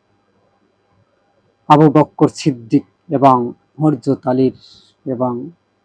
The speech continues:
বড় বড় যত সাহাবীরা আছেন তাদের মতো তোমরা দেখাও তোমাদের সাহস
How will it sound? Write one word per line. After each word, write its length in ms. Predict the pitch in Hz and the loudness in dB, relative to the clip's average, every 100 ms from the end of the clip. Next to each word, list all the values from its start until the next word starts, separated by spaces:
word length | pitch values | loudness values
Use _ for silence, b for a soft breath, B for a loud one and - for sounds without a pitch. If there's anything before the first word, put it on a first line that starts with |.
| _ _ _ _ _ _ _ _ _ _ _ _ _ _ _ 101 101 _ _ 101 _ _ _ _ _ _ 143 123 | _ _ _ _ _ _ _ _ _ _ _ _ _ _ _ _ _ _ _ _ _ _ _ _ _ _ -12 -4
বড় 260 | 147 143 135 | 0 2 2
বড় 240 | 127 135 | 0 -2
যত 360 | 117 - 151 123 | -4 -6 -6 -8
সাহাবীরা 880 | - 117 123 127 131 127 127 127 123 | -10 -8 -4 -2 -2 -4 -8 -4 -2
আছেন 440 | 127 - 131 117 | -2 -6 -8 -8
তাদের 440 | - 139 131 135 | -10 -8 -6 -6
মতো 280 | 120 120 127 127 _ _ _ _ _ - | -8 -10 -14 -18 _ _ _ _ _ -6
তোমরা 340 | 131 123 127 - | -4 -4 -6 -6
দেখাও 420 | 151 160 147 117 - _ _ - | -4 2 2 0 -8 _ _ -6
তোমাদের 420 | 139 135 139 120 | -2 -2 -4 -6
সাহস 440 | - 135 120 127 | -6 -6 -4 -6